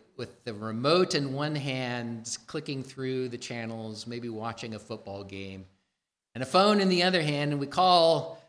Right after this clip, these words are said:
our wife for goodies in the den. Can you bring me a pop, or can you make some popcorn? We think of that as prayer,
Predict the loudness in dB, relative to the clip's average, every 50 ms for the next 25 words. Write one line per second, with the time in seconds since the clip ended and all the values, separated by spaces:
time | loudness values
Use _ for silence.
0 | _ _ 0 0 0 2 4 6 8 8 8 6 4 2 -2 -8 -10 -6 -4 -4
1 | -4 -4 -2 4 6 8 8 8 4 2 -2 -2 -4 -4 -2 -2 -4 -4 -6 -6
2 | -6 -4 -4 -2 0 2 4 4 2 0 -4 -8 -10 -8 -8 -8 -10 -12 -16 -20
3 | _ _ _ _ _ _ _ _ _ _ _ _ _ _ _ _ _ _ _ _
4 | _ _ -2 -2 0 2 0 0 2 2 2 0 0 2 4 4 6 4 4 0
5 | -4 -10 -10 -8 -6 -6 -4 -4 -6 -8 -10 -12 -10 -8 -8 -6 -6 -6 -4 -4
6 | -6 -6 -6 -6 -6 -4 -6 -6 -6 -8 -10 -8 -8 -10 -12 -14 -18 -20 _ _
7 | _ _ _ _ _ _ _ _ _ _ _ _ _ _ _ _ _ _ _ _
8 | _ _ _ _ _ _ _ _ _ _ _ _ _ _ _ -10 -6 -4 -4 -2
9 | 0 2 2 2 2 0 -6 -10 -12 -12 -8 -6 -4 -4 -4 -4 -6 -10